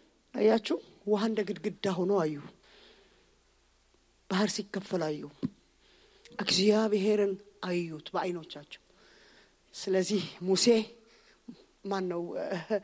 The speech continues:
ፈርዖን እስራኤልም አልለቅም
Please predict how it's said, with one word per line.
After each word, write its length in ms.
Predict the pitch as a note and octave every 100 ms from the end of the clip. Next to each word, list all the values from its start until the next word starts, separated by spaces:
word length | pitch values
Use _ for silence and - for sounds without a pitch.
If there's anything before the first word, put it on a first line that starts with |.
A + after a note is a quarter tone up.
| - - - _
ፈርዖን 340 | A3 G#3+ A3+ G3 _ _ _ -
እስራኤልም 440 | - G3 G#3 A#3 A#3+ _
አልለቅም 460 | A#3+ G3 G3 G3